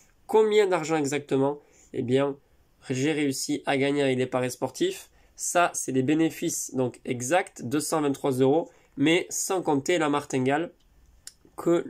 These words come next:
nous allons voir. Donc, en deux mille vingt, j'ai pris quatre-vingt-quatorze euros net en m'arrêtant quand même à la trente-quatrième, trente-cinquième journée, euh, du championnat. On n'a pas été jusqu'au bout. Et pour l'instant,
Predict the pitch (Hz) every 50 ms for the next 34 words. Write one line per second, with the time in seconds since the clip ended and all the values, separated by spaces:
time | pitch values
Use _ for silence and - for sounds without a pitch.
0 | - - 135 143 147 139 160 151 143 131 127 131 143 151 160 165 165 143 131 127
1 | 120 117 - - - 151 147 160 165 170 170 156 151 165 165 160 151 - - _
2 | _ _ _ _ _ _ _ _ - 120 110 139 151 147 - - - 170 160 -
3 | - - - 190 185 185 - - 165 170 156 - 170 147 - 160 147 143 139 147
4 | 143 139 143 139 143 160 165 156 - - - - - _ _ _ _ - 117 123
5 | 127 135 135 127 139 131 - - 143 139 - 147 139 131 123 113 117 - - -
6 | 139 131 - 135 127 - - 147 139 135 - 139 127 131 - - - - - -
7 | 135 131 123 - 135 131 117 117 120 123 127 135 147 147 - _ - - - _
8 | _ _ - - - 123 123 120 120 113 117 127 - - 135 123 - 131 123 127
9 | 143 151 - _ - - 104 107 - - 127 123 - - 123 117 117 - - 139
10 | 117 120 139 156 - - _ _ _ _ - - - 165 175 170 - 214 220 208
11 | 190 185 175 - - - 165 160 180 196